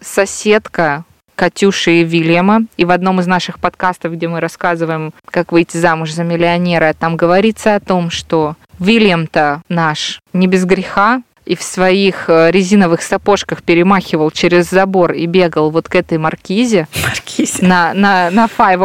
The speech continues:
Speaker 1: o'clock. И такой, я не знаю,
Speaker 2: In
Speaker 1: кто
Speaker 2: the
Speaker 1: это
Speaker 2: morning.
Speaker 1: сделал.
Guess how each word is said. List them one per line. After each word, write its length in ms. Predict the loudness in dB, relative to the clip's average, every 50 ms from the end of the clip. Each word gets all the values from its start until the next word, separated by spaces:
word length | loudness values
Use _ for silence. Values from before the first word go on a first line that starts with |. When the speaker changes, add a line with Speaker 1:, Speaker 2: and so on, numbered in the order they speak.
| -2 -2
Speaker 1:
o'clock. 480 | 0 2 4 4 4 2 0 -2 -12 -20 _ _ _ _ _ _ _ _ _
И 200 | -6 0 0 0
такой, 460 | 2 2 0 0 2 2 2 4 4
я 80 | 4 4
не 100 | 4 2
знаю, 260 | 2 4 4 4 4
Speaker 2:
In 40 | 4
Speaker 1:
кто 100 | 4 4
Speaker 2:
the 80 | 4 4
Speaker 1:
это 80 | 6
Speaker 2:
morning. 160 | 6 6 4 4
Speaker 1:
сделал. 440 | 4 4 4 4 4 2 2 0